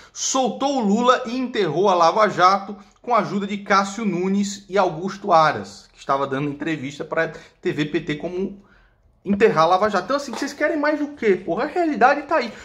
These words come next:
O que é que falta mais pra você compreender o que este cara é? O que Jair Bolsonaro é? O que é que falta mais pra você entender? O que é que falta mais? Eu não sei mais o que fazer.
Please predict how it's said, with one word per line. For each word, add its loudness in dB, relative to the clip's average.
O -6
que 0
é 8
que -2
falta 4
mais 2
pra -2
você -4
compreender 0
o -6
que -6
este -6
cara 4
é? 4
O -12
que -4
Jair 4
Bolsonaro 2
é? 6
O -2
que 0
é 0
que -6
falta 4
mais -2
pra -8
você -10
entender? -10
O -10
que 2
é 4
que -8
falta 2
mais? 4
Eu 2
não -8
sei 0
mais 4
o -8
que -18
fazer. 2